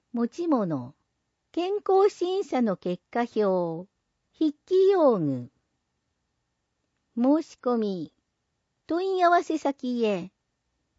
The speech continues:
電話も可。申し込み問い合わせ先、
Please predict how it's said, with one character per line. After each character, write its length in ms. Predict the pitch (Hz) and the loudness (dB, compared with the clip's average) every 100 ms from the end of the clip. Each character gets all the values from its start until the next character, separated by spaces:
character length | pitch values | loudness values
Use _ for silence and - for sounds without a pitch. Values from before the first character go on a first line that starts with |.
| _ _ | _ _
電 380 | 226 240 311 349 | 0 2 2 2
話 160 | 320 294 | 2 4
も 240 | 285 269 _ | 4 2 _
可。 320 | 220 202 196 _ _ _ _ _ _ _ _ _ _ _ _ _ _ _ _ _ _ | -4 -4 -6 _ _ _ _ _ _ _ _ _ _ _ _ _ _ _ _ _ _
申 220 | 285 339 381 | -4 -2 -4
し 120 | - | -4
込 160 | 285 277 | 2 2
み 280 | 269 233 - | 2 -2 -6
問 260 | 247 277 285 | -2 0 2
い 40 | |
合 120 | 269 | 2
わ 80 | 254 | 0
せ 160 | 240 233 | -2 -4
先、 580 | 220 208 - 190 165 | -4 -10 -10 -8 -8